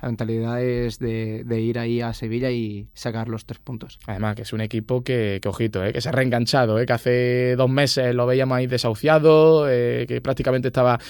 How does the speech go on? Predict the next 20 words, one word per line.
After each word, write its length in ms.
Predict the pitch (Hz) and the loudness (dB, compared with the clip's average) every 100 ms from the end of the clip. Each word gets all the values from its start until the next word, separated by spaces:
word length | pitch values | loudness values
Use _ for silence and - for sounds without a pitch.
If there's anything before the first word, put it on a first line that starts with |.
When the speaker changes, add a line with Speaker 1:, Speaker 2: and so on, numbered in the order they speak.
| - - - | -18 -18 0
Speaker 2:
descendido, 480 | 131 120 120 165 | 0 2 4 6
como 160 | 139 120 | 6 2
otros 220 | 123 127 | 0 -4
tres 240 | - 139 131 | 0 2 4
que 260 | 123 120 | 2 2
sí 100 | 117 | 0
que 60 | 127 | -2
están 220 | 120 123 | 0 0
ahí 100 | 123 | 2
abajo, 340 | 120 127 143 123 | 2 2 2 -2
¿no? 80 | 127 | 0
y 20 | |
que 100 | 127 | 0
parece 280 | 117 113 120 | -2 -2 -2
que 100 | 113 | 0
ya 220 | 123 120 | 0 0
lo 260 | - - 120 | -4 -4 -2
tienen 200 | 123 120 | 0 0
casi 180 | 123 123 | 0 -2
imposible, 540 | 120 120 123 143 185 | -2 0 0 2 0